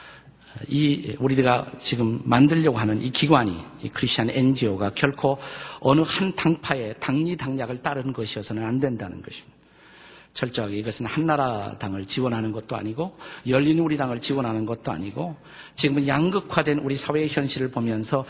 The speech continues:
그 여론을 통합할 수 있는 통합적인 기관이라면 제가 참여할 수 있다고 그랬어요. 어, 이러한 입장에서 때로는 한나라당이 잘못할 때 한나라당을 꾸질 수가 있어야 하고 때로는 열린 우리당이 잘못할 때 그것을 꾸질 수 있어야 하고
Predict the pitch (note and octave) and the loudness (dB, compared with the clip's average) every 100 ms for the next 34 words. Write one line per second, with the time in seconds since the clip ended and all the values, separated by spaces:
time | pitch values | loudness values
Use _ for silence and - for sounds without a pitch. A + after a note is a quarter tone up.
0 | - - - - D3 D3+ D#3+ E3 - - | -10 -12 0 2 4 4 4 0 -2 0
1 | G3+ - - D3+ - C#3+ C3 C3+ - F#3+ | 0 0 -2 0 0 0 -2 -4 -2 0
2 | F#3+ - E3+ E3 D#3 C3+ B2+ A2+ G#2+ A2 | -2 -2 0 0 -2 -2 0 0 -2 -2
3 | A2 G2+ F#2 - C3+ A2+ F2 - F#2+ - | -2 -4 -4 -4 -4 -4 -6 -6 -8 -8
4 | G#2 - - - _ - - - - - | -10 -10 -10 -12 _ -20 -20 -20 -20 -20
5 | - - - - _ _ _ - B2 G#2+ | -20 -20 -20 -20 _ _ _ -12 -8 -8
6 | G#2+ C3 C#3+ C#3 C#3+ C#3+ - B2 B2 A2+ | -8 -4 4 4 6 2 2 2 2 0
7 | B2 - - - - E3+ E3 D#3 D#3+ - | -2 -6 -16 -4 4 6 6 4 0 -4
8 | - - - D#3 D3+ C#3 C3 C3 C3 A2+ | -14 -10 0 4 6 6 4 2 0 0
9 | A2+ - G2+ A#2+ C3 C3+ A#2 G#2+ A2 - | -2 -4 -4 -2 0 0 0 0 -2 -2
10 | F3+ E3 - C3 G2 - - - - - | 0 2 2 0 -2 -4 -6 -10 -8 2
11 | D3 D3 D3+ D#3 D#3+ F3 E3 D3 B2 B2 | 4 6 8 6 6 4 4 4 2 0
12 | B2+ B2+ C3 B2+ G#2+ A2+ - A#2 A2+ - | 0 0 0 -2 -2 -4 -2 -4 -4 -4
13 | E3+ D#3 C#3+ C#3 A#2 F#2+ F#2+ - | -2 0 0 0 -2 -4 -6 -14